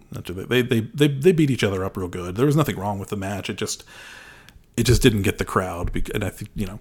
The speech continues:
I think there's a lot of reasons to that. So that was it. That was Dynamite. Um, kind of, not, not the world's greatest show. <laughs> Um,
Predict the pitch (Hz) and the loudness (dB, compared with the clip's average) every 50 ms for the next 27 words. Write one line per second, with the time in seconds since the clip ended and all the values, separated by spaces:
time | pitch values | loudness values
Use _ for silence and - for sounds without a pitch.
0 | - 104 98 98 104 - 95 87 - - - - - - - - - - - 113 | -10 -8 -6 -6 -4 -6 -6 -8 -8 -10 -10 -10 -10 -12 -12 -14 -14 -10 -6 -4
1 | 127 135 110 107 104 104 104 - - 107 - 104 104 104 - - - _ _ _ | -4 -2 -2 -4 -4 -4 -4 -4 -4 -6 -6 -8 -8 -10 -12 -16 -20 _ _ _
2 | - - - - - - - - - - - - - - - _ - - - 135 | -20 -20 -20 -20 -20 -20 -20 -20 -20 -20 -20 -20 -20 -20 -20 _ -10 -6 -2 -2
3 | 139 139 139 139 139 131 156 196 220 233 294 - - - - - - 160 147 147 | 0 0 0 0 2 4 4 6 6 6 4 2 0 -6 -6 -2 -2 0 2 2
4 | 175 208 208 120 92 90 - - - - - - - - - - - 113 113 113 | 4 4 2 2 0 -4 -6 -10 -10 -10 -10 -12 -14 -16 -16 -10 -6 -2 -2 0
5 | 113 113 110 110 107 107 107 110 - - - - - - - - - - - - | 0 0 0 0 0 -2 -2 -4 -6 -8 -14 -20 -20 -20 -20 -20 -20 -20 -20 -20
6 | - - - - _ _ _ _ _ _ _ - - - - - - 233 302 330 | -20 -20 -20 -20 _ _ _ _ _ _ _ -20 -20 -16 -6 0 2 2 2 2
7 | - - 202 262 302 262 233 254 285 269 - - 240 190 175 151 143 143 151 165 | 4 4 4 4 6 6 6 6 6 4 2 2 2 2 2 2 2 4 6 6
8 | 175 175 175 156 - - - 135 139 139 160 - - - 110 101 107 127 139 - | 6 6 4 2 0 2 6 6 6 6 4 4 4 6 6 8 6 6 4 0
9 | - - 127 131 135 - 151 131 117 110 107 107 107 104 - | -2 -4 -2 -2 4 6 6 6 6 6 2 2 0 -2 -4